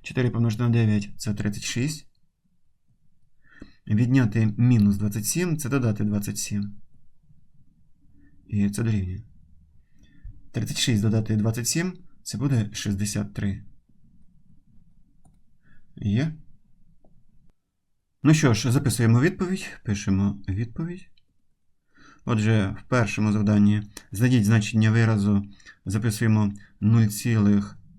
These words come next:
шістнадцять сотих, далі шість цілих двадцять п'ять сотих, далі сто. Так. Є.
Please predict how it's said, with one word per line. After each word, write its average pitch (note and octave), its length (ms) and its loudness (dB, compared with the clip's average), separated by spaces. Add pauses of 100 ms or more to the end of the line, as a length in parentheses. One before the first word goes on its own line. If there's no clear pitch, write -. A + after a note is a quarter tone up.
шістнадцять G#2+ 600 -4
сотих, - 460 -4 (1300)
далі G2+ 680 4 (580)
шість - 400 -4
цілих G#2 640 2
двадцять G#2 460 0
п'ять A2+ 200 -2
сотих, D#3 500 -6 (1600)
далі G#2 640 2 (120)
сто. - 520 -10 (1040)
Так. C3+ 480 -6 (1900)
Є. A2+ 280 -2